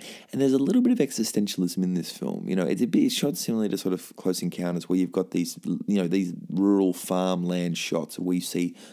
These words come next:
the vast, the broad, vast sky above us with the twinkling stars and everything.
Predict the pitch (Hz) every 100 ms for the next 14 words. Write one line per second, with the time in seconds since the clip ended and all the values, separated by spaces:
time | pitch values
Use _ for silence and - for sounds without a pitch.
0 | _ 82 85 87 90 95 98 92 - 85
1 | 80 90 95 101 98 - - 92 90 87
2 | - - - 90 90 87 82 90 87 82
3 | 82 - 82 - - 95 - 85 - 85
4 | 85 82 82 85 76 - -